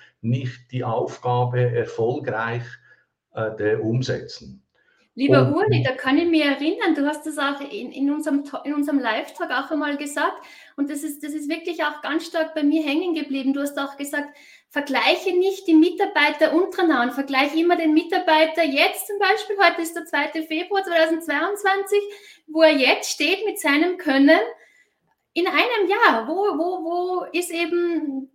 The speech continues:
Speaker 2: sind die Unterschiede gewesen oder wo, wo gibt's noch Potenzial und wo kann ich ihm helfen? Das ist ganz ein wichtiger Punkt, das möchte ich wirklich auch noch einmal hervorholen oder betonen, weil jeder Mensch ist ja anders mit seinen eigenen Qualitäten. Also wirklich immer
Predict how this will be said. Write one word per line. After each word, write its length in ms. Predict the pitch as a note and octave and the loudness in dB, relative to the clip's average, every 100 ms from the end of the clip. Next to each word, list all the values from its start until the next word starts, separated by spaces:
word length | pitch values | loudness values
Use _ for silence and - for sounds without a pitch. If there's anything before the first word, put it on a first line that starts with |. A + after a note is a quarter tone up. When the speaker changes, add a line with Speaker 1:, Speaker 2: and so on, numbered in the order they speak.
| _ | _
Speaker 2:
sind 260 | - E4+ E4+ | -2 -2 0
die 80 | |
Unterschiede 560 | D#4 B4 B4 - C#4+ A#3+ | -2 0 -2 0 -2 -2
gewesen 380 | A3 A3 A3 B3 | 0 0 0 -2
oder 180 | C4 B3+ | -6 -4
wo, 400 | D4+ D#4 C#4 A#3+ | -2 -2 -2 -6
wo 560 | D4+ D#4 D4+ D4 C#4+ - | -6 -4 -4 -8 -8 -8
gibt's 240 | C#4+ - | -6 0
noch 140 | D#4+ | 0
Potenzial 720 | D4+ D4+ D#4 D4 - C4+ D#4 D#4+ | 0 -4 0 -2 0 0 2 2
und 140 | D4+ | 0
wo 80 | D4+ | -2
kann 240 | D#4 D4 | -2 0
ich 80 | C#4+ | 2
ihm 180 | D4 C#4+ | 4 2
helfen? 420 | D4 F4+ - A#3 | 2 -4 -6 -10
Das 100 | B3 | -10
ist 220 | C4+ - | -10 -10
ganz 500 | - E4 G4+ G#4 G#4 | -2 4 4 4 0
ein 120 | G4 F4 | 0 -2
wichtiger 440 | G4+ - E4+ D#4+ | -2 0 2 2
Punkt, 300 | D#4+ F4 G4 | 2 0 -2
das 100 | D#4 | 0
möchte 300 | D4 D#4 D#4 | 0 0 -2
ich 60 | C#4 | -4
wirklich 340 | F4 G4 F4+ | -4 -4 0
auch 140 | D4 | 0
noch 200 | F4 D#4+ | 0 0
einmal 280 | D#4 D4 C#4+ | 2 0 0
hervorholen 1400 | C#4 - C4+ D4 E4 - - - - - - D4 E4+ F#4 E4+ | -4 -6 -2 0 0 -2 -16 -20 -20 -14 -2 2 2 4 4
oder 140 | D4 | 2
betonen, 680 | D4 C#4+ C#4 C#4+ E4+ F4+ F4+ F4+ _ _ C#4+ - _ _ | 0 -4 0 2 4 4 2 -4 _ _ -8 -8 _ _
weil 180 | D4 C#4+ | -2 2
jeder 220 | E4 G4+ | 4 4
Mensch 260 | F#4+ F4 G4+ | 6 6 4
ist 120 | F#4+ | 0
ja 120 | F4+ C4 | 0 0
anders 340 | D#4 G#4+ G4+ | 0 -2 -4
mit 120 | F4 | -2
seinen 240 | E4 D#4 D4 | 0 0 0
eigenen 480 | C4 F4 F#4 F4 | -2 -2 0 -2
Qualitäten. 720 | E4 D#4 D4 C#4+ C#4 E4 - B3+ | 0 -2 -2 -6 -6 -6 -8 -10
Also 300 | A#3 C#4 A#3+ | -8 -8 -6
wirklich 400 | F4 F4+ F4+ D#4 | -6 -6 -6 2
immer 320 | D#4+ E4 | 4 4